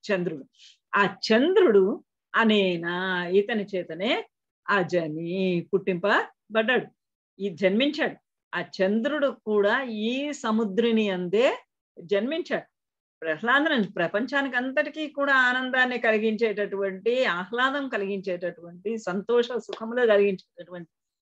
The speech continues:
ఆ జ్యోతి, ఆ ప్రకాశము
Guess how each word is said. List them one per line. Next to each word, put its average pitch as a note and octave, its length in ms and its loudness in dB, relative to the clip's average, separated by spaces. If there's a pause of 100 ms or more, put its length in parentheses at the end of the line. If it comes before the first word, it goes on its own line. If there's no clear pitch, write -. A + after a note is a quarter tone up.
(280)
ఆ F#3+ 180 4
జ్యోతి, A#3+ 800 4 (140)
ఆ E3+ 60 -2
ప్రకాశము A#3+ 1080 0